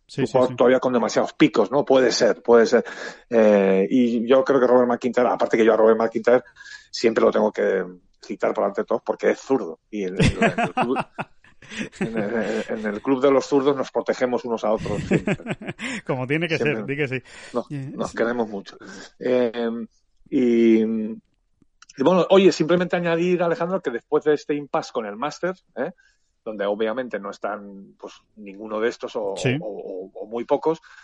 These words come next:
Speaker 2: eh,
Speaker 1: Ninguno,
Speaker 2: lo
Speaker 1: ninguno.
Speaker 2: que viene
Speaker 1: Ninguno de los que estaba en Chipre estaba, estará en el Masters.
Speaker 2: Esa-, sí, no, y me refiero en general, ¿no? A los que han jugado todos estos torneos,
Speaker 1: Sí.
Speaker 2: ¿no? Eh, eh,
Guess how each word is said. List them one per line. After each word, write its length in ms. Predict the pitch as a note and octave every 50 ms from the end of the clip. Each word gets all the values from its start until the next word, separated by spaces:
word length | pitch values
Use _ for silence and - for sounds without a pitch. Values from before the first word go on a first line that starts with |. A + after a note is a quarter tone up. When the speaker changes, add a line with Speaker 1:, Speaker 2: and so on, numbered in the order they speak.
| - - _ _ _ -
Speaker 2:
eh, 340 | C3 A#2+ A2+ A2+ G#2+ G#2+ G#2
Speaker 1:
Ninguno, 320 | C3 C3+ A#2+ C3+ F#3+ G#3+ F3+
Speaker 2:
lo 20 |
Speaker 1:
ninguno. 220 | C3+ A#2+ B2 E3+ G3+
Speaker 2:
que 80 | -
viene 180 | - B2+ C3 C3+ C3 - -
Speaker 1:
Ninguno 320 | C#3+ C3 B2+ C#3 D#3 F3
de 60 | F3 E3+
los 80 | E3
que 60 | - E3
estaba 200 | - F3 E3 D#3
en 60 | C#3+
Chipre 300 | - - G3 D3+ C3 B2
estaba, 440 | - - D3+ C#3 C3+ C#3 C3+ C3+ C#3+ - _ _ _ _ _
estará 280 | C#3+ - - C#3+ C#3+ C#3+
en 60 | C#3+
el 40 | D3
Masters. 320 | D#3 - - - A#2 -
Speaker 2:
Esa-, 180 | - - - - - -
sí, 200 | E3 - - B3
no, 240 | G#3+ A#3+ A3 G#3+ G#3 F#3
y 60 | E3+
me 100 | D3+ -
refiero 240 | C#3+ C3 F3+ G3 G3+
en 60 | F#3
general, 420 | - D#3+ C#3 C3 C#3 D3+ C3+ A#2
¿no? 80 | C3+ D3
A 100 | C#3 A#2+
los 120 | C#3+ -
que 100 | - F3
han 100 | D#3 D#3+
jugado 320 | - - D3 C3+ C#3+ C#3+ C3+
todos 180 | - B2+ -
estos 240 | C#3 - - C3 -
torneos, 460 | - B2 A2 A2 C#3 D3+ C3+ A2 G2+ -
Speaker 1:
Sí. 140 | E3 D#3+
Speaker 2:
¿no? 100 | C#3+ B2+ A2
Eh, 180 | G#2 G2 - - -
eh, 280 | - E3 B2+ B2 B2 A#2